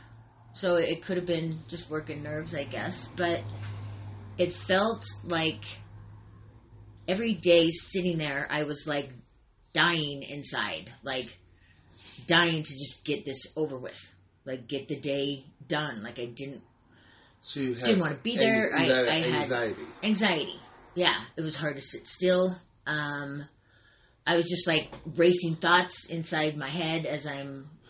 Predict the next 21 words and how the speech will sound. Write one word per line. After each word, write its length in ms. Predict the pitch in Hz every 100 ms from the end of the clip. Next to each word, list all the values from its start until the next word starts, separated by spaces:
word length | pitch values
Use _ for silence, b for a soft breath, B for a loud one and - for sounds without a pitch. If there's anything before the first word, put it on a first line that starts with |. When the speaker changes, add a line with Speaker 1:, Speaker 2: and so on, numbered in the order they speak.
| -
Speaker 2:
Which 220 | - 220 202
is 160 | 196
interesting 400 | 214 196 170 -
Speaker 1:
putting 200 | 320 240
on 100 | 226
a 100 | 214
Speaker 2:
because 120 | 190 170
Speaker 1:
flat 280 | 160 156
Speaker 2:
that, 60 | 156
that's 160 | 156 156
a 20 |
Speaker 1:
affect. 160 | - 165
Speaker 2:
paradoxical 800 | 160 156 143 135 - 131 131 117
effect 360 | - 160 -
of 80 | 104
Abilify, 640 | 104 98 131 131 90 90
because 220 | 117 110 107
Abilify 640 | 104 120 151 139 85 95
is 120 | 113 107
a 40 |
sedative, 800 | 101 - - 135 151 - 80 95